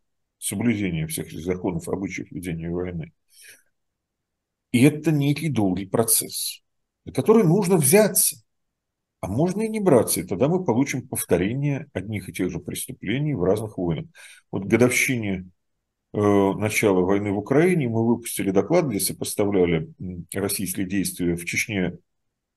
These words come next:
в Сирии и в Украине, и показывали, как, э, одно переходило в другое, и как безнаказанные преступления множились. Э,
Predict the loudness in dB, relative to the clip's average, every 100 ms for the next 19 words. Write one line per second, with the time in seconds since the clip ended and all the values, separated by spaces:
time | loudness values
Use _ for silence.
0 | -10 -6 -2 0 2 4 2 2 2 4
1 | 4 6 2 0 0 0 -4 -2 -2 2
2 | 2 4 2 2 2 4 4 2 -4 0
3 | 2 2 2 2 0 -2 -2 0 0 0
4 | -2 -2 -2 0 0 0 0 0 4 6
5 | 4 4 2 0 -14 -20 -20 _ _ -2
6 | 0 2 4 4 4 -2 -4 -6 -6 -4
7 | -2 0 0 -2 -2 0 0 0 -6 -8
8 | -12 -14 _ _ _ _ _ _ _ _
9 | _ _ _ _ _ _ _ 8 10 12
10 | 10